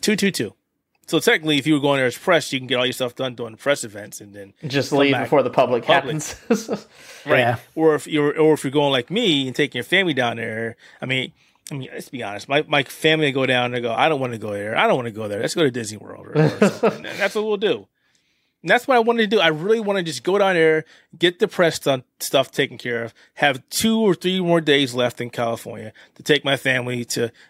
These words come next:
Speaker 1: you know, Disney and Universal and all that fun stuff.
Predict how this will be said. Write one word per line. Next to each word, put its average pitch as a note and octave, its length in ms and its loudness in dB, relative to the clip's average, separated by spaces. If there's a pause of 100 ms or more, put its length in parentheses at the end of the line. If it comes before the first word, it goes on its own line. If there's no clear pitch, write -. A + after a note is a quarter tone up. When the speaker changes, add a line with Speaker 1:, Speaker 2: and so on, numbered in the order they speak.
(100)
Speaker 1:
you B2+ 80 -12
know, G#2+ 240 -10 (120)
Disney D3 680 2
and A#2 100 -10
Universal C3+ 680 -2
and B2+ 80 -6
all B2 100 -4
that - 120 -8
fun A#2 180 -10
stuff. - 360 -14